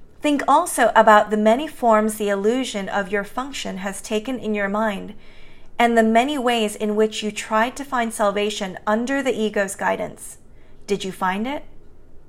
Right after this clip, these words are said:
Were you happy? Did they bring you peace?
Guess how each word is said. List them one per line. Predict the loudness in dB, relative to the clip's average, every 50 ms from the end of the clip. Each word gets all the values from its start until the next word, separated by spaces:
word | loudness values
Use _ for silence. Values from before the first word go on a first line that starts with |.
| -16 -4
Were | 4 6 6
you | 6 6 2
happy? | -2 -2 -2 -4 -4 -4 -6 -8 -10 -10 -14 -18 -20 -20 -20 -20 -20 -20 -20 -20 -18 -18 -18 -20 -10 0
Did | 6 6 8
they | 8 8 6
bring | 6 6 2 2 2
you | 0 -2
peace? | -6 -6 -6 -6 -6 -6 -8 -10 -12 -14 -14